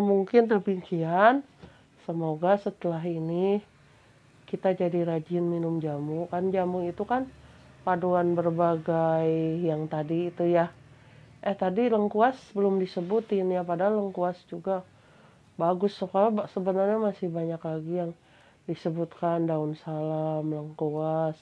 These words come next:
terus ada lagi banyak ya, kalian bisa cari-cari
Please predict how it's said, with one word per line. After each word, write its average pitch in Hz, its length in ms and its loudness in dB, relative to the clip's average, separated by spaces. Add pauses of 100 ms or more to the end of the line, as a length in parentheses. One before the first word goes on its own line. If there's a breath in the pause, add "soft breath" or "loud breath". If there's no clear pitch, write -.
terus 156 240 -4 (720 soft breath)
ada 165 400 -2
lagi 160 240 0
banyak 170 480 -2
ya, 160 240 -8
kalian 160 400 -4
bisa 160 240 -10
cari-cari 156 640 -8